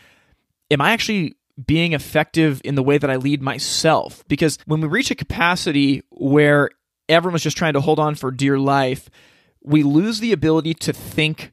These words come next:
critically and make good decisions 'cause everything is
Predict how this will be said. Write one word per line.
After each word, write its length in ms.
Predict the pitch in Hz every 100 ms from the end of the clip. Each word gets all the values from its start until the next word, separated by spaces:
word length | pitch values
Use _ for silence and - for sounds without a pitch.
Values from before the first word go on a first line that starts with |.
| _ -
critically 640 | - 139 151 185 208 - -
and 260 | 139 135
make 360 | 151 160 - 135
good 180 | 151 135
decisions 600 | 127 - 139 170 208 -
'cause 180 | 147 -
everything 440 | 147 165 160 170
is 160 | 143